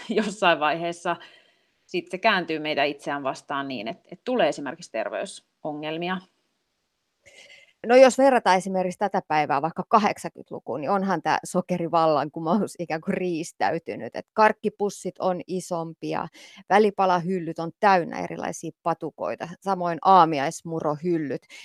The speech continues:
Speaker 2: ihan vaan, niinku, muutamia tässä mainitakseni. Pitääkö tästä olla huolissaan?
Speaker 1: No, minä vastaan kyllä ihan,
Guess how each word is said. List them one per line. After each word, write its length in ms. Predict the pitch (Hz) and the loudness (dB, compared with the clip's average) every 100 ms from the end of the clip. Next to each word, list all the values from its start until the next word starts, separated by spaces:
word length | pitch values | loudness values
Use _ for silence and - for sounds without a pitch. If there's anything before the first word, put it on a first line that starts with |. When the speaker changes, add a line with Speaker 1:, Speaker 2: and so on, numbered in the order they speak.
| 202 | -4
Speaker 2:
ihan 220 | 170 156 | 2 4
vaan, 220 | 160 151 - | 8 6 4
niinku, 340 | 165 156 156 | -4 -2 -4
muutamia 720 | - 196 220 214 170 156 147 156 | -6 0 4 4 4 0 0 -4
tässä 300 | 175 - 160 | -6 -6 -4
mainitakseni. 960 | 165 160 143 - - - - - - 180 - _ _ - | 0 0 -2 -8 -10 -10 -10 -12 -10 -10 -14 _ _ -4
Pitääkö 460 | 349 - 185 175 180 | -2 2 2 2 -2
tästä 360 | 269 294 - | -2 -4 -8
olla 180 | - 226 226 | -6 -6 -4
huolissaan? 760 | 320 247 - 214 - - - 208 - - - - _ _ _ _ _ _ 247 | -2 -2 -2 -6 -14 -20 -20 -18 -16 -14 -16 -18 _ _ _ _ _ _ 2
Speaker 1:
No, 300 | 254 - - | 4 2 0
minä 540 | 233 247 269 277 262 | 6 8 8 8 6
vastaan 640 | 226 208 - 208 202 202 190 | 4 0 2 4 6 4 0
kyllä 200 | 247 233 | 0 0
ihan, 440 | 240 247 208 185 | 2 4 4 2